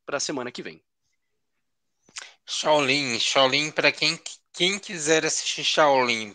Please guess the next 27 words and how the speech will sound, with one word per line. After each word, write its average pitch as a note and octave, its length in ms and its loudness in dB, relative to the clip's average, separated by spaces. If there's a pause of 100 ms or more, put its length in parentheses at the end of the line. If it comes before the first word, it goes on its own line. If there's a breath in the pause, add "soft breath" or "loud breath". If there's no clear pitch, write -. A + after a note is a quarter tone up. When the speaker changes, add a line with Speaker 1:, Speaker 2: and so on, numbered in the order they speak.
Speaker 2:
pra A2 140 -10
poder A2+ 320 -6
assistir B2 300 -6
o A2+ 60 -12
próximo A#2 440 -8
episódio A2 520 -8
aqui - 80 -16
do A2 100 -10
Patiscada, A#2+ 760 -4 (420 loud breath)
encontra C3+ 480 -2
Shaolin B2+ 460 -2
aonde? G2+ 600 -4
Só A2 280 -6
nos A2+ 280 -6
meios A2+ 720 -2
não A#2 200 -8
convencionais? A#2 1120 -6 (440 loud breath)
Speaker 1:
Olha, D3+ 260 6
reza G#3+ 380 0
a - 20 2
lenda E3 420 0
que E3 220 -8
ele F3 140 -8
está D3+ 280 0
no F#3 100 -4
Prime F#3 340 0
Video. C#3 440 -8